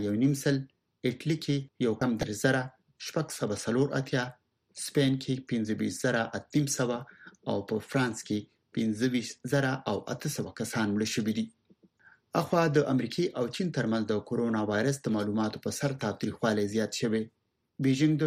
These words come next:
شروع په ورځ د امریکې په خارجه وزیر مایک پمپیو باندې الزام لګولې چې د کورونا وایرس شروع کېدو په هکله یې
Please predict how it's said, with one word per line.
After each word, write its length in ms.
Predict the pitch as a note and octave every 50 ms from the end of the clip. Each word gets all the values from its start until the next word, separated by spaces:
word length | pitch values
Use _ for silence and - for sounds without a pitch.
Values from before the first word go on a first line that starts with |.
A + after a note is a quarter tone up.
| D3 C#3
شروع 200 | - D3+ D3 D3 C#3
په 60 | - C#3
ورځ 160 | C#3 D#3 D#3 D3+
د 80 | - - A#2+ A#2+
امریکې 360 | A#2+ A2 A2 - - C3 C3
په 60 | A2 G#2+ -
خارجه 340 | G#2+ A2 G#2+ G#2 A#2 A#2 A2+ A2 G#2
وزیر 260 | G#2 - C#3+ C#3+ C3+ C3+ - _ _ -
مایک 160 | B2 A2 G#2+ - -
پمپیو 380 | A2+ A2 A2 - D3 D3 C3+ A#2+ A2+
باندې 220 | A2+ A2+ G#2+ G2 A2+ - A2
الزام 260 | G#2+ G#2 C3 C3 C3+ B2+ A2
لګولې 380 | G#2+ A2 A2 G#2 A2 G#2 G#2 G#2 - _ _ _ _ -
چې 60 | - G#2
د 100 | G#2+ G2+ -
کورونا 320 | - G#2+ G#2+ A2+ A2 A2 G#2
وایرس 340 | G2+ G2+ G#2+ A#2 C3+ C3+ - -
شروع 240 | - A2 G#2 G#2+ G#2 G2+ -
کېدو 200 | - G#2 A2+ A#2 G#2+ -
په 60 | - F#2+ G2
هکله 340 | C3 C3+ C3 - C3 B2+ B2 B2 - - - - - _ - A#2
یې 80 | A2+